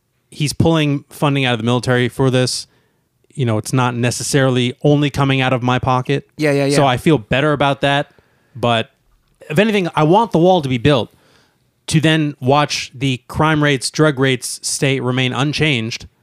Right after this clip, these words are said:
Speaker 2: Yeah, yeah.
Speaker 1: And then, but the problem is that that takes a lot of ti-, lot of time, right?
Speaker 2: Yeah, yeah, yeah.
Speaker 1: So
Speaker 2: I don't, well, I don't think the wall's gonna get completed, but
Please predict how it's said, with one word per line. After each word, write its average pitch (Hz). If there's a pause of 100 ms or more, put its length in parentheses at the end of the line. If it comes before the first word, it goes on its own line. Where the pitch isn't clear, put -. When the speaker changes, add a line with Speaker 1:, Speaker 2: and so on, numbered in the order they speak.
(500)
Speaker 2:
Yeah, 139
yeah. 147
Speaker 1:
And 139
then, 131 (300)
but 147
the -
problem 160
is 131
that 123
that 127
takes 127
a 127
lot 107
of -
ti-, 113
lot 110
of -
time, 98
right? 101
Speaker 2:
Yeah, 147
yeah, 143
yeah. 139 (100)
Speaker 1:
So 117 (440)
Speaker 2:
I 196
don't, 202
well, 147
I 165
don't 202
think 190
the 170
wall's 151
gonna 147
get 135
completed, 123 (180)
but 185